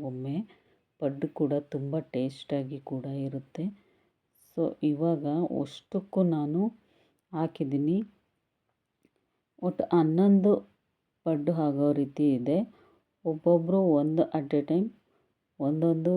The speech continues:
ಇಬ್ಬೆನ ತಿನ್ಬೋದು. So ಇವಾಗ ಒಂದು ಫೈವ್ ಮಿನಿಟ್ಸ್ ಇದನ್ನ ಮುಚ್ಚಿ ಇಟ್ಟು ಮತ್ತೆ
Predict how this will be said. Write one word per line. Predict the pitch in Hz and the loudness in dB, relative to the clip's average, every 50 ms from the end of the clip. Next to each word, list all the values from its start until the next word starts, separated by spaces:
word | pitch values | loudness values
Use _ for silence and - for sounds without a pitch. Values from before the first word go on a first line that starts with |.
| 160 - - | 0 0 0
ಇಬ್ಬೆನ | 151 147 135 131 135 147 139 139 160 202 254 277 277 - _ _ _ _ _ _ _ _ _ _ _ _ | 0 0 0 0 -2 0 0 0 2 2 2 0 0 -4 _ _ _ _ _ _ _ _ _ _ _ _
ತಿನ್ಬೋದು. | - 160 156 151 147 139 131 135 127 131 131 120 139 156 208 269 - _ _ _ _ _ _ _ _ _ _ _ _ _ _ _ _ _ _ | -2 0 0 0 0 -2 -4 -4 -4 -6 -6 -6 -6 -6 -6 -6 -8 _ _ _ _ _ _ _ _ _ _ _ _ _ _ _ _ _ _
So | - 190 185 | -4 -2 0
ಇವಾಗ | 170 165 156 160 160 156 151 175 196 202 208 196 - - - 147 | 0 0 0 0 0 0 0 0 0 0 0 0 -2 -2 -4 -2
ಒಂದು | 151 156 151 151 147 156 | -2 0 0 -2 -4 -6
ಫೈವ್ | - - 160 151 147 147 151 | -4 -2 0 2 2 2 2
ಮಿನಿಟ್ಸ್ | 156 156 156 151 160 - _ - | 0 0 -2 -2 -4 -6 _ -4
ಇದನ್ನ | 143 131 131 - 143 160 185 208 | -4 -2 -2 -2 -2 0 2 2
ಮುಚ್ಚಿ | 196 175 151 143 139 - - - 185 220 254 - _ _ _ _ _ _ _ - | 2 0 -2 -4 -6 -10 -8 -4 -4 -4 -4 -6 _ _ _ _ _ _ _ -8
ಇಟ್ಟು | 151 143 139 - - 160 | -8 -8 -6 -4 -4 -2
ಮತ್ತೆ | 156 143 127 127 - - | -2 -2 -4 -4 -4 -2